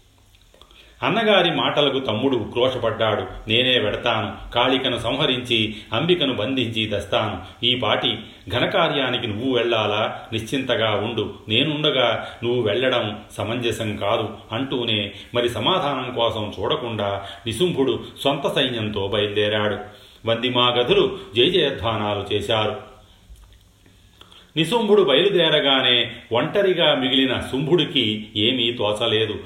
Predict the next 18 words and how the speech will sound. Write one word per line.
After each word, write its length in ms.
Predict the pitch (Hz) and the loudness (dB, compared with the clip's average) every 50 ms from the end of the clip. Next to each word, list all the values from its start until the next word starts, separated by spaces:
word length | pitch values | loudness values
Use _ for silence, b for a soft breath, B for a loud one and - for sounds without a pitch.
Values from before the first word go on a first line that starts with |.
| B B B | B B B
కొలువులో 480 | - 117 123 151 151 143 131 123 120 117 | -2 0 0 0 2 0 2 2 0 0
నిలవలేకపోయాడు. 1040 | 107 95 101 104 117 123 135 139 143 135 123 - 120 120 117 113 107 107 104 101 95 B B B B - | -2 -2 -2 0 0 2 2 2 2 0 -2 -2 0 0 2 2 2 2 0 -2 -4 B B B B -2
తన 160 | 123 123 131 117 | 0 0 0 0
మందిరంలోకి 640 | 113 127 151 196 180 165 143 135 127 120 113 113 110 | -2 0 0 2 2 2 0 0 0 0 0 -2 -2
వెళ్ళాడు. 800 | 101 101 101 107 110 113 113 104 101 92 - - - - - | -2 -2 0 2 2 2 2 0 -2 -4 -8 -12 -14 -8 -8
అక్కడ 480 | 110 - - 143 131 123 120 117 113 - 101 | -6 -2 -2 0 0 2 0 0 0 -2 -6
కూర్చోలేకపోయాడు. 1000 | 113 110 - 143 147 139 131 123 120 120 104 110 113 110 110 110 110 107 101 95 - B B B B | -6 -6 -4 -2 0 0 0 0 -2 -2 -2 0 0 0 2 2 2 0 0 -2 -6 B B B B
తాను 340 | 110 113 131 139 135 127 127 | 0 0 0 0 0 0 0
యుద్ధరంగానికి 800 | 117 104 104 104 139 170 175 156 139 127 120 117 104 101 98 - | 0 -2 0 2 2 2 2 2 0 0 0 0 -2 -2 -4 -2
బయలుదేరాడు. 680 | 104 98 104 107 107 107 104 104 104 107 107 107 104 - - B B B B B 110 | -2 -2 -2 0 0 0 0 0 0 0 -2 -2 -4 -6 -10 B B B B B -2
రణపండితుడు 840 | 113 117 123 123 123 120 117 113 120 117 117 110 110 110 107 104 107 B B B | 0 2 2 2 2 0 2 0 0 0 0 -2 0 -2 -4 -4 -8 B B B
అల్లంత 380 | 107 113 120 123 120 120 120 113 | 0 0 2 0 0 0 -2 -2
దూరాన 500 | 95 110 143 180 170 143 131 123 120 110 | 0 0 0 0 0 0 0 -2 -4 -4
నిలిచి 600 | 104 110 117 117 113 - 113 107 101 104 107 B B B B - | -4 -4 -4 -6 -4 -2 -2 -2 -2 -4 -6 B B B B -2
ప్రేక్షక 480 | 123 160 180 - - 170 143 143 131 | 0 0 0 0 -2 -2 -2 -2 -2
పాత్ర 280 | 117 110 104 104 104 104 | -2 -2 -2 -2 -2 -2
వహించాడు. 920 | 101 95 104 104 104 107 113 107 104 104 95 90 - - - - - 107 | -2 -2 -2 -4 -2 -2 0 0 0 0 -2 -6 -8 -12 -16 -10 -4 -2
ఆకాశంలో 840 | 123 143 - 135 127 123 113 - 120 117 113 110 110 110 107 107 | -2 0 0 0 0 0 0 -2 -2 -2 0 0 0 0 0 -2